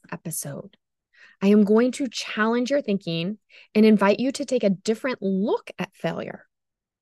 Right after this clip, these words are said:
We don't need to change the definition of failure.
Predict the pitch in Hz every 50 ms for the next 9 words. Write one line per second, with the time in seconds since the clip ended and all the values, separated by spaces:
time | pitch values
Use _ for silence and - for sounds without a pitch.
0 | _ _ _ _ _ _ _ _ _ _ _ _ _ _ _ _ _ _ - 214
1 | 240 285 320 285 254 240 233 240 254 277 285 277 277 277 233 - - 247 214 220
2 | 214 190 190 - 190 170 190 180 - - 185 170 190 262 - - 190 165 160 156
3 | - - 104 90 98 113 190 - 254 320 370